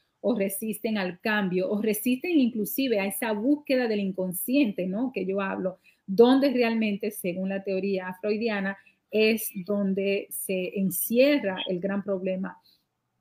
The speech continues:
de obesidad que la gente está, está tratando. Es decir, que cuando tú miras a una persona realmente obesa,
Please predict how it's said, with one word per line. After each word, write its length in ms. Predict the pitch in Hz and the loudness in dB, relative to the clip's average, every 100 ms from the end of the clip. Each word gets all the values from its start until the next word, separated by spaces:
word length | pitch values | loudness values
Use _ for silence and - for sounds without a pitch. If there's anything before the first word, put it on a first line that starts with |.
| _ _ - | _ _ -4
de 200 | 202 220 | 2 4
obesidad 500 | 214 208 202 190 190 | 4 2 -2 -2 -4
que 80 | |
la 80 | 190 | -6
gente 240 | 196 175 180 | -6 -6 -8
está, 540 | 175 180 180 180 - - | -8 -8 -6 -6 -8 -12
está 540 | 180 - 185 180 180 | -14 -10 -10 -10 -10
tratando. 500 | 185 180 - 233 202 | -10 -8 -6 -2 0
Es 60 | 202 | 0
decir, 340 | 208 - 190 - _ _ _ _ _ _ _ | -2 -4 -6 -8 _ _ _ _ _ _ _
que 180 | - 208 | -2 2
cuando 380 | 226 202 202 196 | 2 2 2 2
tú 140 | 247 | 2
miras 280 | 240 262 262 | 4 4 4
a 60 | |
una 200 | 254 233 | 2 0
persona 760 | 220 208 220 214 208 202 202 196 | -4 -6 -6 -4 -2 -4 -4 -4
realmente 340 | 208 196 202 208 | -2 0 -2 -2
obesa, 720 | 208 277 285 - 202 196 | 2 4 2 -2 -6 -6